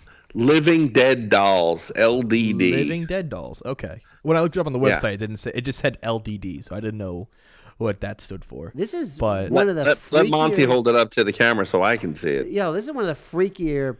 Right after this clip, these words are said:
Speaker 3: products that you've brought to my house. Jesus Christ.
Speaker 2: So, it looks like, okay, so for the people,
Speaker 1: Yeah,
Speaker 2: uh,
Speaker 1: creepy.
Speaker 2: who don't get to see the Joker like we do in your nightmares,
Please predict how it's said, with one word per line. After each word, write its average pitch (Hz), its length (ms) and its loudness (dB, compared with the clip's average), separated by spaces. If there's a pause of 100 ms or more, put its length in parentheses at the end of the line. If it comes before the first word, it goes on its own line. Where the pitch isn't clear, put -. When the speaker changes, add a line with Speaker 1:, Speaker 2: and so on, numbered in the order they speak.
(720)
Speaker 3:
products 208 480 -6
that 156 120 -10
you've 147 260 -6 (140)
brought 185 240 -18
to 175 60 -20
my 147 100 -20 (140)
house. 185 260 -20 (160)
Jesus 196 160 -20 (260)
Christ. 156 220 -20
Speaker 2:
So, 208 580 4 (440)
it 175 120 -10
looks 196 380 -4
like, 226 500 -2 (580)
okay, 127 220 -2
so 113 400 -4
for 127 220 -10
the 120 80 -10
people, 120 400 -6
Speaker 1:
Yeah, 98 320 0
Speaker 2:
uh, 85 60 -4
Speaker 1:
creepy. 107 420 -4
Speaker 2:
who 98 100 8
don't 151 180 4
get 127 120 -4
to 120 80 -10
see 127 180 -4
the 113 120 -8
Joker 104 420 -8
like - 220 -8
we 107 160 -6
do 104 360 -16
in 107 260 -16
your 107 140 -14
nightmares, 104 520 -16